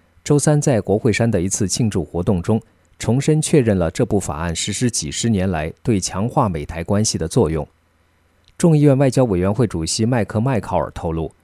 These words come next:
他将率领一个国会代表团到台湾参加中华民国当选总统赖清德的就职仪式。台湾连线共同主席贝拉说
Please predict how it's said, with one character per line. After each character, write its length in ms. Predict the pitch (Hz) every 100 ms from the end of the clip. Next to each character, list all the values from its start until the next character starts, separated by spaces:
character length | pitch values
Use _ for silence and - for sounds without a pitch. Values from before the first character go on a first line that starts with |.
| _ _ _ -
他 160 | 147
将 160 | 147 147
率 200 | - 156
领 160 | 104
一 100 | 90
个 140 | 107 101
国 200 | 90 104
会 140 | -
代 140 | 117 98
表 200 | 80 76
团 340 | - 82 90 -
到 160 | 117 95
台 200 | - 101
湾 160 | 110
参 200 | 117 117
加 200 | 113 113
中 180 | 113 147
华 140 | 135
民 160 | 110 104
国 160 | 107 104
当 200 | 127 135
选 200 | 92 80
总 200 | 92 123
统 280 | - 78 95
赖 160 | 113
清 260 | 85 - 123
德 200 | 80 95
的 140 | 87
就 240 | 80 107 76
职 200 | - 80
仪 180 | 71
式。 260 | 85 - 98 - _ _ _ _ _ _ _ -
台 160 | 131
湾 160 | 151 151
连 140 | 135
线 220 | 143 139
共 160 | 117 131
同 160 | 104 120
主 180 | 78
席 220 | 73 - 95
贝 200 | 127 95
拉 200 | 101 131
说 320 | - 78